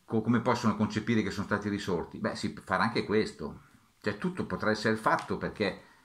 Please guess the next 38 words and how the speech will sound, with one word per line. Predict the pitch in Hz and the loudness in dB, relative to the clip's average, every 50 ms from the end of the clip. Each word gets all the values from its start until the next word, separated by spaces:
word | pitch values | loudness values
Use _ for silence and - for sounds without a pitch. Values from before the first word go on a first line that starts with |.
| _ _ | _ _
quando | - 127 156 165 143 123 | 0 0 2 2 2 2
si | 107 - - 107 | 2 4 4 4
è, | 107 104 - | 4 4 2
si | - - 107 | 0 -2 2
arriverà | 104 107 107 117 127 | 2 4 4 4 4
a | 139 | 4
quel | 135 107 90 87 | 2 0 -2 -2
punto | 92 107 104 95 - 98 | 0 0 0 0 0 0
lì | 95 98 98 87 80 78 | 0 0 0 0 -2 -2
di | 71 73 | -6 -8
conoscenza | - - 92 92 90 - 110 107 104 - 92 | -6 -4 -2 -2 -2 0 0 -2 0 -2 -4
immensa, | 82 85 82 82 76 73 71 - - 78 80 82 - | -4 -4 -4 -4 -4 -6 -8 -10 -10 -10 -10 -10 -8
tutte | - - 131 - 110 95 | -10 -10 -4 -2 0 0
le, | 92 90 92 | 0 -2 -4
tutti | - 123 - 107 | -8 -8 -6 -6
i | - | -6
problemi | - 95 98 90 95 82 76 71 71 76 80 76 | -4 -4 -4 -2 -2 -2 -4 -4 -6 -8 -8 -8
saranno | - - 92 107 113 95 | -8 -6 -2 -2 -2 -2
risolti. | 80 - - 92 90 82 71 - - - - _ _ - - - - - - - - - - - - - | -4 -6 -6 -6 -4 -4 -6 -6 -12 -18 -20 _ _ -20 -20 -20 -20 -20 -20 -20 -20 -20 -20 -20 -20 -6
Vedete, | - 131 147 156 - 117 110 - - - - - | 0 2 2 4 6 4 4 2 2 -4 -4 -2
adesso | 117 127 143 165 160 - 131 | 0 2 4 2 2 4 4
io | 127 135 - | 4 4 4
concludo | - 117 107 110 135 143 123 127 | 4 4 4 4 2 2 4 4
dicendo, | 110 110 107 - 113 107 104 107 | 4 4 4 4 4 4 4 4
adesso | 117 127 - - 107 | 4 2 2 0 -2
c'è | - - 101 90 | -2 -2 -4 -2
questa | 95 101 - - 98 | -2 -4 -2 -2 -4
cosa | 87 - 101 101 95 101 | -2 -2 -2 -2 0 0
della | 95 92 90 90 | 0 2 0 0
chat, | 90 - 104 98 95 90 - - - - - | 0 0 0 0 0 0 -2 -10 -18 -10 -6
del | 95 90 87 - | -4 -2 -2 -2
chat | - 98 92 95 92 - 92 | 0 2 2 2 2 -2 -4
G | 82 76 80 | -6 -6 -6
P | - 78 76 | -8 -6 -8
T | 82 78 | -8 -6
quattro, | - 92 87 85 85 - - 80 | -4 -2 0 0 -2 -2 -6 -6
no? | 78 82 82 78 | -6 -4 -6 -6
Che, | - 80 76 | -6 -6 -6